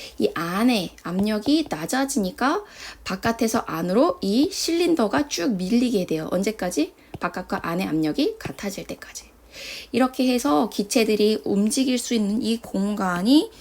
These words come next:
줄어들게 됩니다. 이때 주의해야 될 점은 바깥에서 미는 힘, 공기의 압력, 이 대기압은 다 같다는 거예요.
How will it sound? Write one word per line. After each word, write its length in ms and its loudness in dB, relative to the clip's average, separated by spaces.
줄어들게 1000 2
됩니다. 420 -6
이때 420 4
주의해야 680 6
될 180 2
점은 600 2
바깥에서 880 4
미는 420 6
힘, 300 4
공기의 560 6
압력, 420 0
이 40 -4
대기압은 600 4
다 140 -2
같다는 460 0
거예요. 460 2